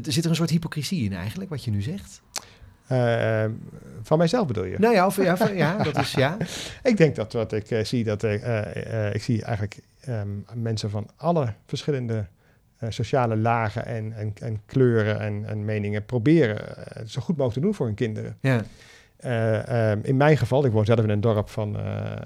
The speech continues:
Speaker 2: van bouwvakkers en, en, en boeren, zeg ik
Speaker 1: Ja.
Speaker 2: altijd, hè. Dat is, eh, de, dat is een beetje de historie van het dorp.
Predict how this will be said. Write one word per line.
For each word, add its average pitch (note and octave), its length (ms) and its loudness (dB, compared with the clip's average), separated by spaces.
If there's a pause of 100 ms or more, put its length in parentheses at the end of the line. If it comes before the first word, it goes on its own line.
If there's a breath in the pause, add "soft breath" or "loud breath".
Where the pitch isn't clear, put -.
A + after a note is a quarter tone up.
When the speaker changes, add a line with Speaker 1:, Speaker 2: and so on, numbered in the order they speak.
(520)
Speaker 2:
van A2+ 200 -4
bouwvakkers A2+ 640 2
en, A2 360 -6
en, A2+ 280 -6
en B2 160 -4
boeren, C#3 460 2
zeg B2+ 120 -4
ik A2 60 -2
Speaker 1:
Ja. C3 80 2
Speaker 2:
altijd, B2+ 320 -2
hè. C#3 120 0
Dat D3 160 0
is, A#2+ 160 -4
eh, A#2+ 80 0
de, G#2+ 880 -2
dat A2 180 -6
is G#2+ 120 -10
een A2 80 -8
beetje G#2 180 -2
de A2+ 60 0
historie B2 380 2
van G#2 120 -2
het G2+ 120 -4
dorp. A2 300 -4